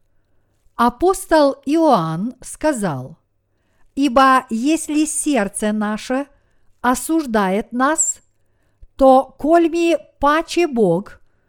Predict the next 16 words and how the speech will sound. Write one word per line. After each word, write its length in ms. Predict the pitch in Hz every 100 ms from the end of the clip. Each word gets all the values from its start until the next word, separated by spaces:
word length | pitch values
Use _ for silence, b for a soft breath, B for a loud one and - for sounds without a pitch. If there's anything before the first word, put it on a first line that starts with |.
| _ _ 262
потому 320 | 285 277 277
что 380 | - 262 247 208
Бог 640 | 170 214 285 349 180 190 _ _ _
больше 920 | 190 202 294 359 339 - 339 330 320
сердца 680 | - - 311 277 226 - 233
нашего 680 | 233 226 226 - 262 269 302 - _ _ _ _ _ _
и 160 | 302 311
знает 540 | 277 247 202 247 -
всё. 560 | - - 190 151 131 - _ _ _ _ _ _ _ _
Возлюбленные, 1200 | 190 247 330 302 262 175 165 160 151 151 147 143 - _ _ - _
если 680 | 208 220 285 - 294 302 277 -
сердце 720 | - 262 294 349 - 339 330
наше 560 | 214 156 - 202 233 - _ _ _ 214
не 280 | 247 262
осуждает 1000 | 254 240 - 262 233 190 226 330 359 359
нас, 480 | 202 170 233 -